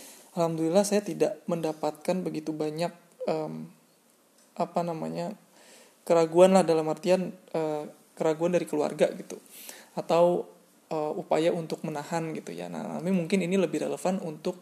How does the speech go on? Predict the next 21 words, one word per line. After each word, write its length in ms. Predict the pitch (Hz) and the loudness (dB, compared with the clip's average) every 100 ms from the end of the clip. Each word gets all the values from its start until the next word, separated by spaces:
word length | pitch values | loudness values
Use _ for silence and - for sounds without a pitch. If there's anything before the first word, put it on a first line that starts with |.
| - | -10
perempuan, 720 | 175 156 156 151 147 151 233 - - - - - - - _ _ | -8 -6 -6 -6 -6 -4 -4 -6 -18 -20 -20 -20 -20 -20 _ _
karena 160 | 151 | -6
masalah 280 | 156 151 151 | -4 -6 -6
keamanan 520 | 147 147 143 147 165 | -6 -6 -6 -8 -6
dan 80 | 165 | -8
juga 160 | 151 160 | -6 -6
mungkin 240 | 151 170 | -6 -6
seorang 320 | 175 - - | -6 -6 -6
istri 320 | - - 175 160 | -8 -4 -2 -2
yang 120 | 147 | -4
sudah 200 | 151 147 | -6 -6
memiliki 320 | 147 147 - | -6 -8 -8
anak. 280 | 147 147 - | -8 -8 -8
Nah, 160 | 147 | -10
mungkin 280 | 147 185 190 | -4 0 2
jawabannya 320 | 165 151 147 | 2 0 -2
bisa 240 | 170 - 147 | -6 -4 -4
dijawab 440 | - - 165 123 | -6 -6 -4 -4
oleh 40 | - | -6
istri 240 | - - | -8 -10
saya. 320 | - - - | -10 -14 -18